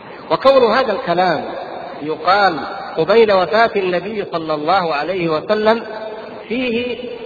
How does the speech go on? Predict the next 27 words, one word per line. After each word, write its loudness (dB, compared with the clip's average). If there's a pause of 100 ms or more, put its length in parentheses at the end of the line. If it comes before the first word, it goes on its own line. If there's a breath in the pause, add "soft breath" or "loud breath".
(120)
إشارة -2 (180)
عظيمة -2
إلى -2
منزلة -4 (120)
أبي -6
بكر -4
رضي -4
الله -4 (100)
تعالى -4
عنه، -4 (340)
وإلى 0
أحقيته -6 (120)
أن -2
يستخلفه -2
المسلمون، 0 (760)
على -2
القول -2
الراجح 0 (600)
الذي -6
سوف -2 (840)
نتعرض -2
له 0
فيما -4
بعد -4
إن -12
شاء -6
الله، -4